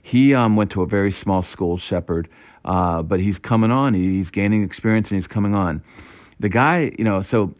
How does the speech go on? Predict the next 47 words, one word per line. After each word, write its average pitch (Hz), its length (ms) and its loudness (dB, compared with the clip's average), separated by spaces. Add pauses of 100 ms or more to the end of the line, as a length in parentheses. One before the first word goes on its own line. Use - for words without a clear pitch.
I 113 80 -4
like 143 240 -4
him 175 60 2
more 156 120 2
as 131 80 0
a 127 40 0
nickel, 127 200 2
but 107 120 2
he 107 60 4
might 113 240 4
have 143 180 -2
to 117 60 -2
play 120 240 0
the 110 80 2
one 104 200 2
cornerback 107 460 0
because 92 280 -6
the 98 80 -2
nickel 120 380 0
they 107 100 0
probably 95 280 -2
have 98 120 0
is 90 80 -4
a 92 40 -2
guy 95 140 0
named 87 240 -2 (100)
Anthula, 113 800 0 (420)
uh, 87 120 -2
Kelly 123 540 0
from 92 240 -4
Fresno 98 480 -2
State. 180 420 -2 (500)
And 104 180 0
he 190 280 2
was, 92 280 0
they 135 160 0
called 175 260 2
him 143 140 2
a 82 80 -2
tank, - 480 -6 (260)
but 113 100 2
he's 110 120 4
only 123 160 4
<laughs> - 160 -6
five 110 200 0
foot - 220 -2
nine. 87 400 -2